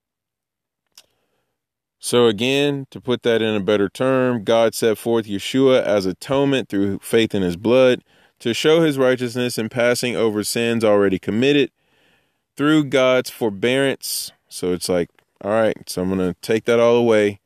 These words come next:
He demonstrates his righteousness at the present time, that he himself is just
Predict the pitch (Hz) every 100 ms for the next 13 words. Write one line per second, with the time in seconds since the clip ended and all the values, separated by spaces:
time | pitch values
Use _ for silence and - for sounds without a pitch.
0 | _ _ _ _ _ 131 120 98 135 160
1 | 175 156 - 143 143 139 - - 131 127
2 | 113 110 123 143 135 131 - 123 120 117
3 | 107 101 120 110 101 - 131 131 123 120
4 | 104 104 113 156 147 139 - 143 131 101
5 | 85 90 110 131 - -